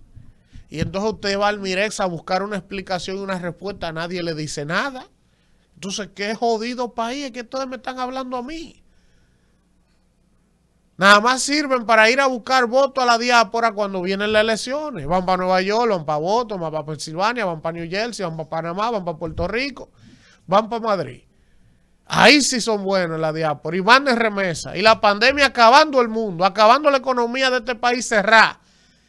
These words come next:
Y se mantuvo en pie por los dominicanos en el exterior.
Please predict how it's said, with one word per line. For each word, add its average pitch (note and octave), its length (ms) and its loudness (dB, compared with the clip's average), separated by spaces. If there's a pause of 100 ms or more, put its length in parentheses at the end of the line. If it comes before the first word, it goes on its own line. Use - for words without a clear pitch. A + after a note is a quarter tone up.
(160)
Y F3 120 -4
se A#3 160 2
mantuvo A#3 520 2
en A#3 140 -4
pie C4 240 2
por A#3 160 -4
los A3+ 140 0
dominicanos A3 560 -4
en B3 60 -4
el A#3+ 80 0
exterior. F#3+ 580 -2